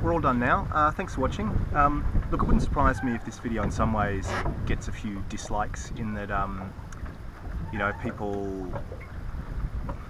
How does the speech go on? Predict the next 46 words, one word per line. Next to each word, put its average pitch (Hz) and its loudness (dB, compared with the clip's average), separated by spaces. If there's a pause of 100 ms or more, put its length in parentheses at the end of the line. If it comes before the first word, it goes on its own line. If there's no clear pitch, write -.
(460)
get 110 -2
a 104 -4
bit 104 -6
funny 104 0
about 95 -6
butchering 107 -4
certain 101 -4
things, 107 -4
but 135 -4
it's 135 -4
horses - -6
for - -8
courses, 92 -8
you 104 -6
know, 98 -4
these 120 4
do 110 -2
get 101 -2
stuck. - 0 (720)
The - -6
puller's 113 -2
a - -6
good 104 -2
way, 101 0 (760)
uh, 92 -6
putting 117 -4
a 101 -6
bit 101 -6
of - -8
penetrating 107 -4
oil, 107 -2
let 107 -4
that 101 -2
sit 107 -4
overnight, 101 -4 (420)
heat, 104 -4
all 143 2
the 120 0
techniques 104 0
we've 95 -4
seen 98 -4
time 104 -4
and 98 -6
time 95 -4
again 90 -4
'cause 90 -8